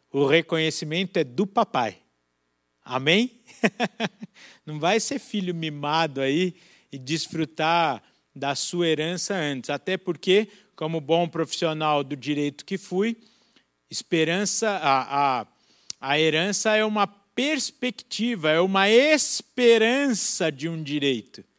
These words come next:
A es-, a herança só se concretiza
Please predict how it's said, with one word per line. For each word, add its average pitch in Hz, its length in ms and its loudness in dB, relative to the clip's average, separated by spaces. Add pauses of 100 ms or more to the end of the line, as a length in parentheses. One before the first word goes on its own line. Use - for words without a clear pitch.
(380)
A 160 180 6
es-, 190 320 2
a 170 180 4
herança 190 520 2
só 240 480 4 (280)
se 214 360 -2
concretiza 226 1160 -2